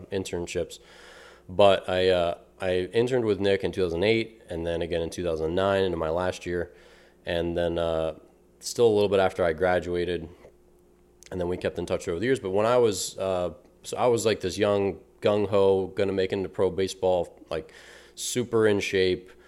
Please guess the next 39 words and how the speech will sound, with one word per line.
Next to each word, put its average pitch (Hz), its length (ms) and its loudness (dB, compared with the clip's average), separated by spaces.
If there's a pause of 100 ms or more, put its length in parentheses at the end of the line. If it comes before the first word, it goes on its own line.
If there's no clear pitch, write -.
(280)
no 101 200 4
days 95 300 2
off, 87 640 2
like, 82 300 -2 (640)
ex-, 101 240 -6
absorbing 117 600 2
everything 113 500 2
nutrition 98 580 -2
and 87 160 -4
fitness 90 360 -6
that 80 100 -6
I 76 120 -2
could - 280 -2
at 90 120 -4
that 73 180 -4
point. 71 280 -4 (500)
And 98 200 0
I 98 80 2
met 98 200 2
Nick, 151 240 0
and 107 120 -4
he 104 80 0
was 101 160 2
probably 98 260 0
thirty, 95 380 -2
thirty-one, 90 760 0
thirty-two 92 480 -4
at 90 60 -4
the 92 80 -4
time, 85 440 -4 (1000)
which 87 160 -10
is 80 80 -8
about 85 480 -4
my 87 100 -2
current 82 300 -2
age 76 120 -8
now. 107 220 2
I'm 82 80 0
thirty-two. 92 540 -4